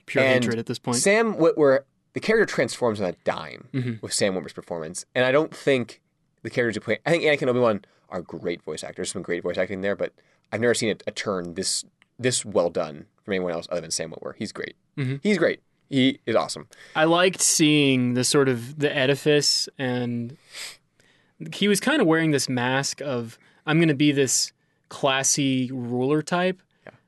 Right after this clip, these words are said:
Speaker 1: And, but once he's lost,
Speaker 2: Once the chips
Speaker 1: he's,
Speaker 2: are down, like,
Speaker 1: he's just pure rage.
Speaker 2: "I'm so afraid of what's gonna happen.
Speaker 1: Let
Speaker 2: Like,
Speaker 1: me die.
Speaker 2: I mean, I'd rather die." And there was,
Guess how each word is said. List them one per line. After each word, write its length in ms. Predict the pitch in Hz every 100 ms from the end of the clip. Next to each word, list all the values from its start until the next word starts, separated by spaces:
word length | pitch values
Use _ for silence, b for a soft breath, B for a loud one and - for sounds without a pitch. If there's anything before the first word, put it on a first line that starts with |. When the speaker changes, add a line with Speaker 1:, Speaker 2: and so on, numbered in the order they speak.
| _
Speaker 1:
And, 440 | 147 131 143 151 143
but 100 | 135
once 280 | 139 151
he's 180 | 156 131
lost, 300 | 127 127 123
Speaker 2:
Once 80 | 131
the 60 | 135
chips 120 | -
Speaker 1:
he's, 80 | 113
Speaker 2:
are 20 |
down, 360 | 98 95 95 90
like, 160 | 87
Speaker 1:
he's 200 | 147 147
just 220 | 143 131
pure 380 | - - 143 139
rage. 340 | 120 120 117 120
Speaker 2:
"I'm 200 | 131 127
so 260 | - 120
afraid 340 | 107 - 98 90
of 80 |
what's 140 | 87 -
gonna 160 | 82
happen. 340 | - 62 - 135
Speaker 1:
Let 120 | 139
Speaker 2:
Like, 40 |
Speaker 1:
me 80 | 131
die. 380 | 113 107 107 107
Speaker 2:
I 40 | 95
mean, 240 | 82 87 -
I'd 140 | 101
rather 220 | 101 92
die." 320 | 82 80 - _ b b b b
And 280 | 113 117 120
there 120 | 135
was, 180 | 156